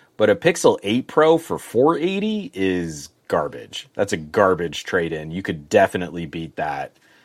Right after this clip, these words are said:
selling your phone used. And then I just wanna see what they do for Samsung.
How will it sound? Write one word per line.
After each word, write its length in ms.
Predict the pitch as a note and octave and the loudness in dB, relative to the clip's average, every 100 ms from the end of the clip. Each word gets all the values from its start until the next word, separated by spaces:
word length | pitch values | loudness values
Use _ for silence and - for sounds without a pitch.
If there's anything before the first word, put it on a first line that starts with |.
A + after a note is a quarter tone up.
| _ - | _ -6
selling 360 | - E2+ D#2+ | -2 -2 -4
your 120 | D2 | -10
phone 320 | - D2 D2 C#2+ | -10 -12 -12 -12
used. 600 | D#2 D#2+ D#2 D2 - - _ _ _ _ | -8 -8 -8 -12 -14 -20 _ _ _ _
And 120 | E2 | -12
then 100 | E2+ | -8
I 60 | F#2+ | -6
just 160 | G2 | -4
wanna 160 | A2 G2+ | -2 -2
see 120 | - | -2
what 140 | F#2 F2 | -2 -2
they 100 | F2 | -2
do 220 | F2 F2 | -4 -6
for 300 | - F2 D#2+ | -6 -6 -6
Samsung. 1080 | - - A2 G#2 F#2+ - D#2 D2+ D#2+ A#2+ D#3+ | -6 -6 -4 -4 -4 -8 -8 -8 -10 -10 -12